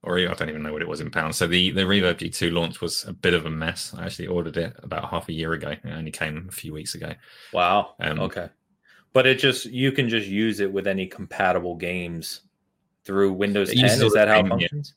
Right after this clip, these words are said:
Speaker 1: Yeah. So it's, it's funny actually, um, because it's a Windows mixed reality headset that they
Speaker 2: Yeah.
Speaker 1: worked with Valve on. So, um, which means we can touch on Microsoft's contribution to V R.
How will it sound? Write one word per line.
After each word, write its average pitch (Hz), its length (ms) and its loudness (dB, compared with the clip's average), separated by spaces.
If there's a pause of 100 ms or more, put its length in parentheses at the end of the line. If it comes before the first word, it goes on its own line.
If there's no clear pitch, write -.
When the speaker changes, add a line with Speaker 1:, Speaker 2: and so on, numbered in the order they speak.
Speaker 1:
Yeah. - 600 -14
So - 160 2
it's, 110 300 4
it's 107 160 -2
funny 98 240 4
actually, 87 360 0
um, 85 240 0
because 85 600 -4
it's 90 200 -6
a 87 140 -2
Windows 90 420 0
mixed - 240 -2
reality 82 360 -2
headset 82 460 -4
that - 140 -8
they 78 100 2
Speaker 2:
Yeah. 98 100 6
Speaker 1:
worked 80 240 -2
with 78 260 -4 (180)
Valve 82 280 -2
on. 80 200 -8 (100)
So, 85 260 -4 (680)
um, 80 440 -2
which 85 180 -2
means 85 140 0
we 78 80 -6
can 80 80 -12
touch 87 200 -2
on 82 80 2
Microsoft's 85 500 -2
contribution - 520 -6
to - 120 -10
V 76 160 -6
R. 78 180 -6